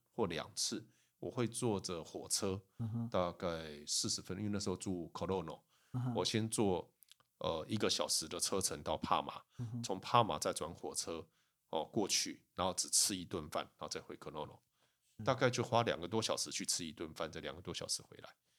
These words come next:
Speaker 1: 所以这对我而言的感动其实是这样。可是我今天要讲的就是创作其实有两种，一种是像嘉平你讲的，哦，幽默嘛。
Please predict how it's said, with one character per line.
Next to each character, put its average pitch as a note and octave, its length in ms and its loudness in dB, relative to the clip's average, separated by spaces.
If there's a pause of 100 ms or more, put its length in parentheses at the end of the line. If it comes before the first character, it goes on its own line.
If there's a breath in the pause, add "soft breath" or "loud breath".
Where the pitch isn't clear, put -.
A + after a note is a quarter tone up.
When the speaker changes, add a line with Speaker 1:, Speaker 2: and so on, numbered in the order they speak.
(420)
Speaker 1:
所 D3 100 4
以 F3+ 60 8
这 G3 140 4
对 A#3+ 120 6
我 A2 200 10
而 A#2+ 40 10
言 F2+ 160 6
的 F2+ 80 0
感 - 300 2
动 A2+ 240 2 (360 soft breath)
其 - 220 0
实 F2 160 2
是 - 160 -2
这 F2+ 140 -2
样。 D#2 180 0
可 C3 120 2
是 A#3 320 2 (960)
我 A#2+ 120 8
今 E3 140 10
天 F3 80 10
要 E3+ 80 12
讲 - 340 4
的 D#2 100 -10
就 G#2 140 0
是 - 320 0 (340 soft breath)
创 E3+ 240 6
作 C3+ 200 4
其 - 180 2
实 - 120 0
有 D#2 80 0
两 D2+ 200 -2
种， - 220 -6
一 B2 80 -2
种 A2+ 200 -2
是 F#2+ 200 0
像 E2 280 4
嘉 F2+ 160 6
平 C#2+ 220 -6
你 D2+ 100 -10
讲 - 180 0 (120)
的， - 140 -14 (440 soft breath)
哦， D#2+ 260 4 (180)
幽 A#2+ 200 10
默 B2 220 4
嘛。 - 180 -12